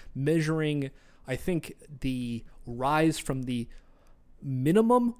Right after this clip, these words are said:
oil temperature hit to when you reach the top oil temperature hit. Like, that's the magic thing. There's all these, like, weird tricks. But, you know, this is, this has come easy, but this certainly gets you a lot better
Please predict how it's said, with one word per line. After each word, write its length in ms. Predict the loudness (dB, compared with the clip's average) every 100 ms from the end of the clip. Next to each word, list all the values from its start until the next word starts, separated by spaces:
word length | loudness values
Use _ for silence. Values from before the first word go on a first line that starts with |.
| 0
oil 200 | 2 2
temperature 400 | 2 0 0 0
hit 340 | 2 0 -2 -6
to 260 | 0 0 0
when 440 | -2 -2 0 0
you 640 | 2 4 4 4 2 -2 -4
reach 300 | -2 -2 -6
the 80 | -8
top 420 | -8 -4 -4 -6 -6
oil 240 | -4 -2 -4
temperature 360 | -6 -4 -8
hit. 340 | -8 -12 -12 -12
Like, 160 | -8 -2
that's 220 | -2 -2
the 100 | -2
magic 480 | 0 -2 -2 -6 -8
thing. 260 | -10 -10
There's 140 | -4 0
all 120 | 2
these, 100 | 2
like, 200 | -2 -2
weird 300 | -2 -2 -4
tricks. 520 | -4 -2 -2 -4 -10 -10 -12 -8
But, 140 | -4 0
you 40 | 2
know, 100 | 2
this 180 | 2
is, 160 | 0 0
this 200 | -2 -2
has 120 | 0
come 160 | 0 0
easy, 400 | 2 2 2 0
but 180 | -2 -4
this 140 | -4 -6 -4
certainly 340 | -2 0 2
gets 220 | 2 2
you 80 | 2
a 20 |
lot 540 | 4 2 2 -4 -10 -8
better 480 | -2 0 0 -2